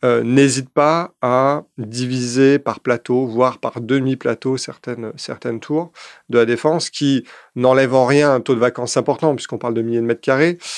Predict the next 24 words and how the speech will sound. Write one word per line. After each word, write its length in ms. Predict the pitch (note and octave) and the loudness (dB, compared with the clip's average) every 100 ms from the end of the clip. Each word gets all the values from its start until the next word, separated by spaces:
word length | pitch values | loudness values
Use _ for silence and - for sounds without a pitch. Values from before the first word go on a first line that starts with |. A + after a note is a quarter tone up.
| - - - | -14 -18 -6
mais 300 | B2+ C#3 D#3+ | 2 6 6
ça 160 | - C3 | 4 0
contribue 600 | D3 - D#3 C#3+ E3 F3+ | 0 -2 -2 2 4 4
à 100 | C3 | 2
faire 220 | - A#2+ | 0 0
venir 340 | B2+ C#3+ D3+ | 0 2 2
un 60 | A#2 | 0
certain 320 | - C#3+ C#3+ | -2 -2 -2
nombre 180 | C3+ C3+ | 0 0
d'entreprises, 800 | B2 A#2+ C3 B2 D3+ E3 D#3+ A2+ - - _ _ _ G3 | 0 0 -2 -2 2 2 0 -6 -14 -20 _ _ _ -14
je 120 | A2+ | -6
dirais 260 | G#2+ A#2 A#2 | -2 2 2
des 100 | A#2 | 2
P 220 | C3+ B2 | 0 0
M 100 | B2 | 4
E, 120 | C#3 | 2
grosses 240 | A2 A#2 | 2 -4
P 120 | - B2 | -2 -2
M 120 | A#2 | 2
E 120 | C3 | 4
ou 80 | B2+ | 2
filiales 280 | - A#2+ A#2 | 2 2 2
de 60 | |
groupes, 480 | A#2 A2 D3 F#3+ - | 2 4 4 4 -2